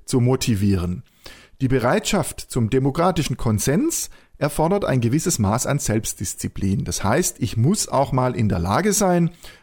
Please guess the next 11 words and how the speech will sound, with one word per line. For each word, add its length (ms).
meine 280
eigene 320
Meinung, 640
äh, 340
meine 300
eigene 300
Überzeugung 720
hintanzustellen. 1120
Dafür 320
brauche 420
ich, 240